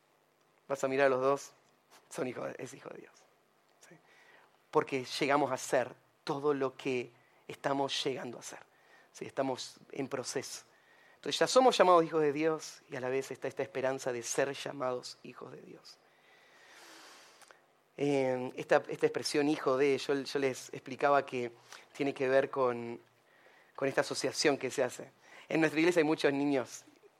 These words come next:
Eh, reproducimos, ¿no es cierto?, de, de cualquier manera, queremos hacer crecer la iglesia, así que nuevos nacimientos todo el tiempo. Eh,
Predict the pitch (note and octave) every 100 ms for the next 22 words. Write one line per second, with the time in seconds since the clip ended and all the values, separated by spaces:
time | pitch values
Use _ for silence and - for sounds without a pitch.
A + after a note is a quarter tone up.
0 | _ _ _ _ - C3+ B2+ B2 B2 B2+
1 | B2+ - _ _ _ _ _ - C#3 C#3+
2 | C#3+ C#3 - E3+ D3 C3+ B2+ D3+ D3 D3
3 | C#3 - C#3+ C3+ C3 C3 D#3+ D3 D3 D3+
4 | B2+ - C#3 D3+ D3 D#3 C#3+ C#3 D#3 D3
5 | C#3 D#3 C3+ - C#3+ C3+ - - - -
6 | - D3+ D#3+ D3 - C#3 D#3 D#3 C#3+ -
7 | D3+ C#3+ C#3+ B2+ A2 - - - - -
8 | - - - _ _ _ E3 D#3 D3+ D3
9 | C#3+